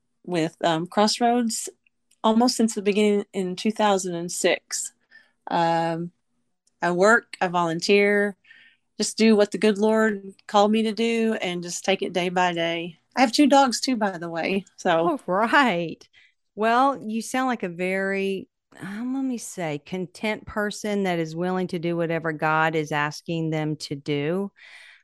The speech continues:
Speaker 2: Um, I'm not a phonics analysis or anything like that. <laughs> So I'm just saying it comes across in your voice that you have the joy of the Lord in your heart. And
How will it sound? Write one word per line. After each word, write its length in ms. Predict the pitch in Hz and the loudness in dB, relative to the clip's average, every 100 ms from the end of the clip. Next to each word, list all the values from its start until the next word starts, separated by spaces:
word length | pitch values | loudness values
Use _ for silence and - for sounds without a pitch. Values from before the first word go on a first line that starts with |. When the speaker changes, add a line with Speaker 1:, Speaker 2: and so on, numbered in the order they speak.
| - | -4
Speaker 2:
Um, 240 | 165 160 - | -2 -2 -2
I'm 200 | 190 202 | -2 2
not 340 | 190 175 - - | 2 2 -2 -6
a 640 | 160 151 151 147 147 147 - _ _ _ | -6 -4 -4 -6 -8 -10 -16 _ _ _
phonics 720 | - - 170 165 160 156 - - | -20 -6 -4 -2 -2 -6 -12 -10
analysis 760 | 160 160 156 156 - 151 - 165 | -6 -4 -2 -4 -4 -8 -6 -6
or 60 | |
anything 260 | 151 147 156 | -6 -6 -6
like 160 | 147 147 | -6 -6
that. 240 | 143 - | -8 -6
<laughs> 100 | - | -6
So 460 | - - - - - 403 - - - - 247 | -6 -2 2 2 4 0 0 -4 -10 -2 4
I'm 140 | 254 | 4
just 200 | 240 - | 2 -2
saying 360 | 240 226 202 196 _ 220 | 0 2 0 -2 _ -6
it 80 | |
comes 260 | 208 254 214 | 0 0 0
across 640 | 220 - 185 160 160 - - | -2 2 4 4 0 -8 -8
in 140 | 196 185 | -2 0
your 140 | 180 | 0
voice 440 | 175 175 170 156 - | 0 0 0 -4 -4
that 240 | 165 160 | -2 -2
you 220 | 170 180 175 | -4 -2 0
have 180 | 170 | -2
the 80 | 165 | -2
joy 260 | 160 165 160 | -2 -2 -2
of 60 | |
the 100 | 156 | -4
Lord 480 | 151 160 160 156 151 | -6 -2 -2 0 -2
in 300 | 156 170 165 | -4 -4 -2
your 140 | 156 147 | -2 -6
heart. 640 | - 175 165 147 143 - - | -6 -4 -2 -2 -4 -8 -6
And 300 | 175 165 | -4 -2